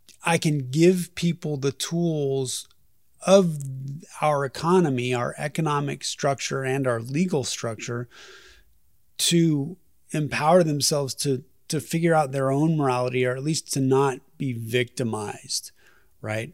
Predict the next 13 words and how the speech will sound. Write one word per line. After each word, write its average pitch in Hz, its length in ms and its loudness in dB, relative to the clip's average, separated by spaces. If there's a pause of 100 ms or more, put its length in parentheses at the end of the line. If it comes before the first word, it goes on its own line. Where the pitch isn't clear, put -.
Because 131 480 0 (840)
I 151 80 0
think 175 320 4
that, 135 560 0 (600)
well, 143 180 0
in 139 140 2
my 156 180 4
experience, 127 640 0
we'll 123 120 -6
get 131 200 0
into 151 240 -2
that, 117 300 -4 (2000)
that 151 300 2